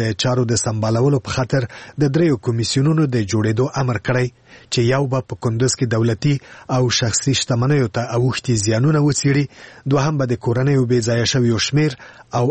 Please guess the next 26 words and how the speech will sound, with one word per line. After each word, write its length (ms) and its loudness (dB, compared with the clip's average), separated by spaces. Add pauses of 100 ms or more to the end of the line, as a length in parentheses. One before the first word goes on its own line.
(120)
اړتیاوې 440 0
په 140 -2
ګوته 240 -2 (340)
او 100 0
له 120 2
هغو 280 0
سره 280 -2
به 240 -4 (180)
د 60 -2 (100)
مرستې 340 -2
په 60 -2
برخه 280 -2
کې 160 -2
اقدام 340 0
وکړي، 320 0 (480)
او 120 2
دریم 340 0
به 120 0
یې 60 -2
د 160 -4
هیواد 240 2 (100)
په 60 -4
شمال 320 0
ختیځ 380 -2 (100)
کې 100 2 (400)
د 120 2